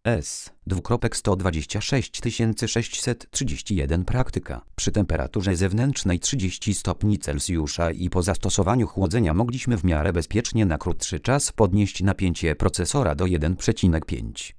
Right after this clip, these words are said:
V już przy jeden przecinek czterdzieści pięć V. C P U dzięki podniesieniu mnożnika do trzynaście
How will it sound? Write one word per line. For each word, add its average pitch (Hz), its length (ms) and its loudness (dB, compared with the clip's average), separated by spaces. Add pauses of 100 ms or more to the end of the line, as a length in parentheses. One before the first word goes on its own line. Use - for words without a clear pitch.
(260)
V 78 280 0 (180)
już 104 340 -2
przy - 160 -2
jeden 87 280 0
przecinek 117 540 0
czterdzieści - 540 -6
pięć - 520 -10 (300)
V. 78 280 0 (200)
C - 120 0
P 92 120 -2
U 90 140 -2 (180)
dzięki 110 420 0
podniesieniu 110 600 2
mnożnika 95 480 0
do 76 100 -4
trzynaście 82 540 -2